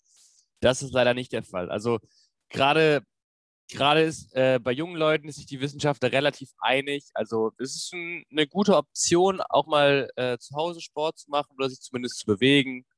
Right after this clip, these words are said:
Von richtig hohem Leistungssport, Sport können wir hier noch nicht reden, äh, aber es ersetzt nicht den Sport im, im, im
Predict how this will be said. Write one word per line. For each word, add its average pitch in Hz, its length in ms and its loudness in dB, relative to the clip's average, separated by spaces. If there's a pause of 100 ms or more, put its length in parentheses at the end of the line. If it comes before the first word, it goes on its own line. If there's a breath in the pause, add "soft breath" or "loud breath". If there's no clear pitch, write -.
(140)
Von 101 140 -2
richtig 117 300 0
hohem 107 160 2
Leistungssport, 110 680 2
Sport 110 320 -2
können 117 220 -4
wir 107 60 -2
hier 113 80 -2
noch 107 140 -4
nicht 104 160 -10
reden, 135 340 0 (500 loud breath)
äh, 110 220 4
aber 107 240 2
es 117 100 -6
ersetzt 113 480 -8
nicht 120 420 -6
den 113 140 -2
Sport - 340 -4
im, - 160 -14 (160)
im, 104 160 -4 (200)
im 101 360 -18